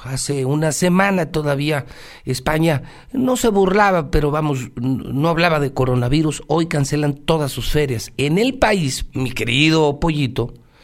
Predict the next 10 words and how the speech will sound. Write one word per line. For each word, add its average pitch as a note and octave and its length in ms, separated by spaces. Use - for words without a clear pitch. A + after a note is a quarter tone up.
en A#2+ 160
el B2 140
país D#3 560
que D#3+ 160
en D3 100
el C#3 160
mundo D#3+ 540
es D#3 220
el D#3 140
primer D3 580